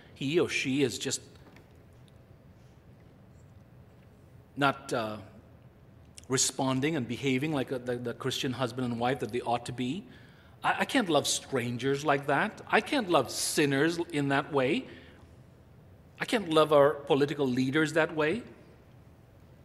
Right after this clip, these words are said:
But again, listen, God has not given us a spirit of fear,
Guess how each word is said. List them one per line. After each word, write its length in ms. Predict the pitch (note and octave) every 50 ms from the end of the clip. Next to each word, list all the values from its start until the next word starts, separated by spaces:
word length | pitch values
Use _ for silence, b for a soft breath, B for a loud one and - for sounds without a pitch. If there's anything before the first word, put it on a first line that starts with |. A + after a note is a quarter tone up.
| - - - - - - - -
But 100 | - D#3
again, 280 | E3+ G#3 G#3+ F#3 C#3+ B B B B -
listen, 380 | D3+ F3 F#3 - - D#3 A#2+ - B B B B B B B B - -
God 240 | A2+ D3 D#3+ E3+ D#3
has 160 | C#3+ D#3+ C3+
not 460 | B2+ C#3 D3 D#3+ G3 G#3+ A3+ - - -
given 220 | D3 C3+ C3 B2+
us 160 | B2+ A#2+ -
a 40 | B2+
spirit 340 | - - - C#3 B2 B2 A#2
of 80 | A2+
fear, 420 | - - B2+ B2 B2 B2+ B2+ B2